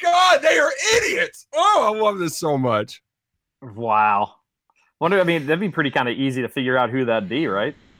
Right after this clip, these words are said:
Speaker 1: Oh, man. <laughs> Yeah, it would be.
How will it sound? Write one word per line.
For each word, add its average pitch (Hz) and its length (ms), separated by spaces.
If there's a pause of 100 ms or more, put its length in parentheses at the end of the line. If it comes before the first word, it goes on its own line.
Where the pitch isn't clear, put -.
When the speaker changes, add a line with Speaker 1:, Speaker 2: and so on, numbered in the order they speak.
Speaker 1:
Oh, 151 720
man. 139 520 (100)
<laughs> 202 180 (880)
Yeah, 107 420
it 98 120
would 101 200
be. 87 160